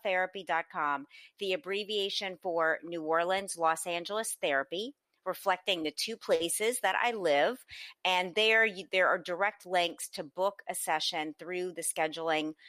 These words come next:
service online. You could email me, text me. If you prefer that, if you have any questions, reach out. And I really love working with individuals and couples and adolescents to,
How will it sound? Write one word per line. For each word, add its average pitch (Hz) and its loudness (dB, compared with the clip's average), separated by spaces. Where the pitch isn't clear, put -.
service 156 0
online. 151 2
You 226 -8
could - 0
email 226 4
me, 220 0
text - -4
me. 208 0
If 214 -2
you 208 -4
prefer 185 0
that, 202 2
if - -20
you 175 -14
have 170 -4
any 160 -8
questions, 214 -4
reach 185 -8
out. 214 0
And 190 2
I 170 -2
really 196 -4
love 160 2
working 170 -6
with 151 -6
individuals 170 -6
and - -10
couples 185 -2
and 180 0
adolescents 180 0
to, 190 -8